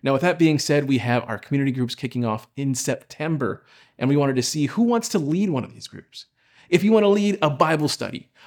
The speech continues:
or a book study, or a running group, or a basketball group, or a favorite Whataburger group, I don't know. Whatever you want to get started, we can help you do that. So if you want to lead a group, please get signed up by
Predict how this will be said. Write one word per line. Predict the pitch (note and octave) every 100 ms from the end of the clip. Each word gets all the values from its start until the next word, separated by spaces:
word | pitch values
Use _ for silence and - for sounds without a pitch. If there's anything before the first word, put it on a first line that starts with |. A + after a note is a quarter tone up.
| -
or | E3 G3
a | F#3+
book | D3+ C#3 -
study, | - - B2 B2+ B2 _ - -
or | G3 G3 F#3
a | D#3
running | D#3 E3 E3+
group, | B2+ A2 A2+
or | D#3+ G3+
a | F3
basketball | - D3 C#3 - - B2 A2
group, | B2 G#2+ -
or | F#3+ F#3+ E3+ - -
a | C#3
favorite | - F3+ F#3 D#3+ E3 D3
Whataburger | C3+ D#3 E3 C#3 C3 A2
group, | A2+ - C#3
I |
don't | A#2 G#2
know. | - - _
Whatever | - E3+ F#3+ A3+
you | B3 A3+
want | G#3 F#3+ F#3+
to | -
get | D3 F3+
started, | - - D3 D#3+ B2+
we | C3+ D#3
can | F3 D3
help | C3 B2+
you | C3 B2 B2 _ _
do | A#2+ A#2
that. | A2+ - _ _ _
So | - D#3+
if | D#3+
you | G3
want | A#3
to | A3+
lead | A3+
a |
group, | F3+ C#3+ D3 -
please | - G3+ G3 D3 A2
get | -
signed | - C3+ C3
up | B2+
by | A#2+